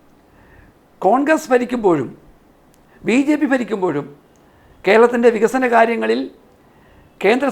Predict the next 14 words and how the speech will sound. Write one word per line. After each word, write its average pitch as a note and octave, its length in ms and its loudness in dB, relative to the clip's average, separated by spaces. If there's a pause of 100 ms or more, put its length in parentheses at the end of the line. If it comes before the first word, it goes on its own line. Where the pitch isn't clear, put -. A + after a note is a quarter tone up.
സർക്കാരുകൾ A#3 480 2 (140)
എടുത്ത G#3+ 200 0 (100)
സമീപനങ്ങൾ A3 560 -2 (120)
നിരാശാജനകമായിരുന്നു, G#3+ 1040 0
നമുക്കറിയാം. F3+ 440 -4 (1900)
എന്നാൽ C4+ 300 4 (1400)
കോൺഗ്രസും C#4 540 0 (100)
ബി C4+ 160 2
ജെ D4+ 180 0
പിയും D4+ 200 0
അല്ലാത്ത C#4 340 -2 (360)
മന്ത്രിസഭകൾ, A3+ 560 -2 (880)
അത് A3 220 2 (200)
ദീർഘകാലം B3 580 2